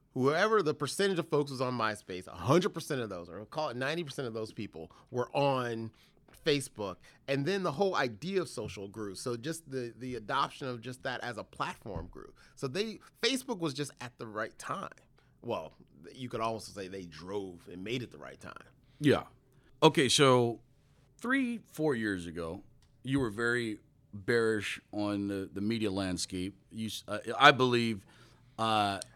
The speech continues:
Speaker 1: Am I, was I bearish on the media landscape, or was I bearish on, on companies that were inorganically trying to drive, build their traffic?
Speaker 2: I think you were bearish, uh, on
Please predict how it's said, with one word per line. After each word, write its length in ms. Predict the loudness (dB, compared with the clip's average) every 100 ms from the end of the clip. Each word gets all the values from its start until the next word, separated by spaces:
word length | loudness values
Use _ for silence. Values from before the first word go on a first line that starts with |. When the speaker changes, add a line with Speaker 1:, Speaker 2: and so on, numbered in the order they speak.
| -12 0
Speaker 1:
Am 120 | 2
I, 100 | 4
was 140 | 6 6
I 80 | 8
bearish 360 | 8 8 6
on 100 | 2
the 60 | 0
media 320 | -2 0 0
landscape, 380 | 2 0 0 0
or 60 | 2
was 100 | 2
I 120 | 2
bearish 420 | 4 4 4 2
on, 320 | 0 0 -4 -6
on 220 | -4 -4
companies 480 | -4 -4 -2 -6 -4
that 220 | -4 -4
were 340 | -4 -4 -4 -8 -6
inorganically 720 | -4 -4 -4 -6 -6 -10 -8
trying 220 | -8 -8
to 80 | -8
drive, 320 | -8 -8 -10 -16 -14
build 160 | -10 -10
their 80 | -10
traffic? 220 | -4 0
Speaker 2:
I 60 | 0
think 260 | 0 -4
you 100 | 0
were 140 | 2 2
bearish, 960 | 0 -2 0 2 2 2 0 0 -2 -4 _
uh, 560 | -2 0 -2 -2 -4 -6 -12 -12 -6
on 560 | -2 -2 -2 -4 -6